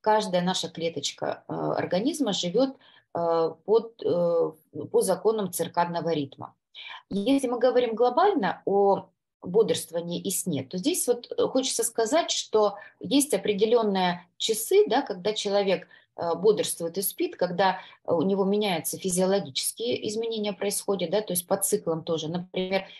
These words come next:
в ранние утренние часы самое большое количество кортизола, да, гормон стресса, кортизола, он нас будит. А в поздние часы мелатони-, э, б-, пик мелатонина, где-то с двенадцати, с одиннадцати ночи до двух часов ночи, э,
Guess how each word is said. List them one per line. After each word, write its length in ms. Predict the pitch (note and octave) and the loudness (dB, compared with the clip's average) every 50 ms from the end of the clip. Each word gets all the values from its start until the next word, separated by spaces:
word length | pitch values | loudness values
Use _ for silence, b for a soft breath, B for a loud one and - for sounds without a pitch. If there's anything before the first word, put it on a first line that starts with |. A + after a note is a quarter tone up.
| B B | B B
в 80 | - F3+ | -2 2
ранние 320 | G#3 G#3+ G#3 G3 F#3 F#3 | 2 2 4 2 2 0
утренние 380 | F#3 F#3 - F3+ F3+ F3+ F3+ F3+ | 0 -2 -2 -4 -2 -2 -2 -2
часы 380 | - - - - - E4+ E4+ B B B B | -4 -6 -4 -4 -4 -6 -6 B B B B
самое 380 | B - - B3 B3 A#3+ A3 F#3 | B 0 0 2 2 2 0 0
большое 320 | F3 F3+ F3 - A3 G#3+ | 0 -2 0 0 -2 0
количество 400 | - E3+ F3 F3+ - - - D#3+ | 0 -2 -2 -2 -4 -4 -4 -6
кортизола, 680 | D#3+ - D#3+ - - - F3 E3+ F3 D#3 C#3 B2 A#2+ A#2 | -2 -2 -6 -4 -2 -2 -2 0 0 -2 -2 -2 -4 -4
да, 140 | A#2 E3 | -4 -4
гормон 360 | F3+ F3 E3 D#3 E3 D#3+ D#3 C#3+ | -2 0 -2 -2 -2 -4 -4 -4
стресса, 440 | - - G#3+ B3+ D#4 D4+ - G3+ | -4 -2 0 0 0 0 -2 -4
кортизола, 600 | - - F3+ - - - F#3 F3 F#3 F#3 E3+ D#3+ D#3 | -2 -2 -6 -6 -4 -6 -4 -2 0 2 2 2 2
он 180 | - G3 A3 | 0 0 0
нас 220 | G#3 G3+ G3+ F#3+ F#3 | 2 0 0 0 -2
будит. 340 | F3 F3 E3 C#3+ C3+ - - B B B B B B B B B | -4 -4 -4 -4 -4 -6 -16 B B B B B B B B B
А 180 | - E3+ D#3+ | 0 2 2
в 360 | E3 D#3+ F3 G3+ G3+ F#3 E3+ F3 | 2 2 4 4 4 4 4 2
поздние 400 | A3 A#3 C4 C4+ D#4 D#4+ D#4+ D4+ | 2 2 4 4 2 2 2 0
часы 500 | - D4+ D4 - - D4+ B3 A3+ - - | -2 -4 -4 -2 0 0 0 0 -4 -6
мелатони-, 720 | - - F#3+ F#3+ G3+ G3+ G3 G3 G3 - F3 F#3 G#3 - - | -6 -4 -2 2 4 4 4 4 2 2 0 0 0 -2 -4
э, 260 | C#3 G3 F#3 F3 F3 | -4 -2 0 0 0
б-, 320 | D#3+ D3+ C#3 - - - - - _ | -2 -2 0 -2 -2 -2 -6 -10 _
пик 220 | - C4 C4+ - | -4 -4 -2 0
мелатонина, 720 | G#3+ G#3 G3 G3+ G3 G3 G3+ G3 F#3+ D#3+ C#3 C3 B2+ C3 B2+ | -2 2 2 2 2 2 0 0 2 -2 -2 -6 -8 -12 -8
где-то 300 | C3 D#3 D#3+ - E3 D3+ - - _ _ _ _ _ _ | -6 -8 -2 -2 -4 -4 -4 -12 _ _ _ _ _ _
с 100 | D3+ D3 | -10 -4
двенадцати, 480 | - F3+ F#3+ G3 G3 F3 F3 - - - | 0 0 2 4 2 2 2 0 -2 -2
с 280 | - - F#3 F#3 F3 F3 | -2 0 4 4 4 4
одиннадцати 480 | F#3 G3 G#3 F3+ E3+ - - - - | 4 2 0 0 -2 -6 -8 -6 -4
ночи 360 | E3+ F3 F3 E3 E3+ - - | -2 -2 -2 -2 -2 -4 -6
до 220 | C#3+ D3+ F3+ F3 E3 | -4 0 2 2 2
двух 280 | D#3+ F3+ F3+ E3+ D3+ | 2 0 -4 -4 -4
часов 360 | - - - - - - - - | -6 -6 -6 -4 -4 -6 -2 -2
ночи, 420 | C#4 F#4 G4+ - - C#4+ C4+ C4 B B B B B B - | -2 0 0 0 -2 -2 -2 -4 B B B B B B -4
э, 300 | - F3+ F3+ F3 F3+ | 0 2 2 4 2